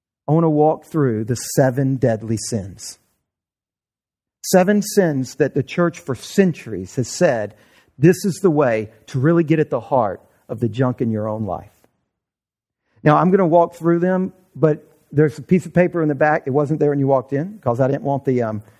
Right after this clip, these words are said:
the note takers to get all excited and grab it up. And, and everything I'm about to say is gonna be printed on there for you to take home and to, um, grovel in over the next few days and week.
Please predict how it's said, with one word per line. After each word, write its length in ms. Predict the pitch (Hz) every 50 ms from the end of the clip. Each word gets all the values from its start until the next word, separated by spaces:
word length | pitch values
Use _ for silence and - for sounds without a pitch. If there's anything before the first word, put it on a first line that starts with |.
| _ _ _ _ _ _ _ _
the 80 | - 110
note 280 | 120 135 143 156 -
takers 380 | - - 143 135 131 160 139 110
to 80 | -
get 140 | 113 135 131
all 140 | 139 131 135
excited 440 | 123 - - - 127 127 139 143 131
and 200 | 127 135 135 139
grab 260 | - 139 131 127 120
it 60 | 131 127
up. 240 | 127 127 131 -
And, 100 | 117 110 - _ _ _ _ _ _ _ _ _ _ -
and 220 | 151 160 160 - - - - _ -
everything 340 | 175 180 208 196 202 196 190
I'm 100 | 180 175
about 260 | 165 180 175 170 -
to 60 | 190
say 340 | 160 - 180 156 143 143 156
is 180 | 175 - 127
gonna 140 | 123 165 156
be 100 | 147 156
printed 320 | - - 165 165 165 170 170
on 100 | 165 165
there 220 | 160 160 160 170
for 160 | - - 147
you 140 | 127 139 165
to 80 | 180 185
take 220 | - 185 180 -
home 320 | - 165 151 151 151 147 139 - _ _ - _ -
and 200 | 139 139 139 -
to, 240 | - 147 139 135 127
um, 320 | 120 117 113 110 113 107 107 _ _ -
grovel 540 | 139 131 147 151 156 160 160 143 160 135 127
in 340 | 117 110 101 101 104 120 110 - _ -
over 200 | - 151 139 143
the 120 | 131 156
next 540 | 147 151 151 135 - - - - - - - _ _ _ _ _ _ _ _
few 160 | 143 143 139
days 380 | 131 135 131 127 127 123 107 120
and 160 | 117 117 113
week. 400 | 120 117 104 101 - _ _ _